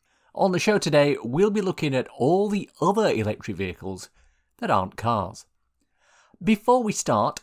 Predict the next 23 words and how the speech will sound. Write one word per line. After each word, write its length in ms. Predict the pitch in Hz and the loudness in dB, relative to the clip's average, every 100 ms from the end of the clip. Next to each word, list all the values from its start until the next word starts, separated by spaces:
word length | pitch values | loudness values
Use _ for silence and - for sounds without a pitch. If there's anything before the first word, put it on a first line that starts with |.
| _ | _
I 180 | 123 131 | 0 2
wanted 300 | 147 147 - | 0 -4 -6
to 120 | 147 - | -6 -4
ask 220 | 170 - | -6 -4
my 100 | 151 | -4
patrons 560 | - 139 120 117 120 | -2 -4 -4 -6 -6
how 260 | 117 101 135 | -6 -2 -2
they 140 | 147 | -2
enjoyed 380 | 147 135 135 131 | -4 -2 -2 -2
the 160 | 120 123 | -4 -6
patron-only 760 | - 143 143 - - 151 196 | -6 -6 -4 -6 -2 -2 -2
episode 360 | 139 - - 85 | -4 -6 -8 -10
of 60 | - | -12
the 60 | |
podcast 440 | - 98 - 98 - | -10 -10 -10 -14 -12
I 120 | - | -8
released 340 | 139 98 85 - | -8 -8 -12 -14
last 180 | - | -14
week. 280 | 113 95 - - - - _ _ | -12 -14 -16 -20 -20 -20 _ _
Was 180 | - 101 | -8 -4
it 220 | 101 98 - | -2 -2 -4
interesting, 580 | 147 190 165 214 240 240 _ | -4 -4 -4 -4 -4 -8 _
useful, 540 | 117 160 - 208 254 | -6 -6 -4 -6 -6